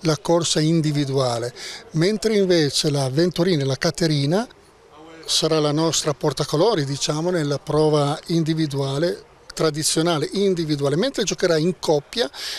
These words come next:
insieme alla Veronica Piccoli. La Veronica Piccoli è una, è una new entry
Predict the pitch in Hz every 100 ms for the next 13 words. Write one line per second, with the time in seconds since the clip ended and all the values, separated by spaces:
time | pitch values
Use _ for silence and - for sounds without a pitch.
0 | - - 202 - 196 202 175 151 156 160
1 | 170 165 - 160 - - 151 175 220 277
2 | 269 - - 277 - 233 185 170 165 -
3 | 180 175 175 - - 196 247 160 147 147
4 | - 208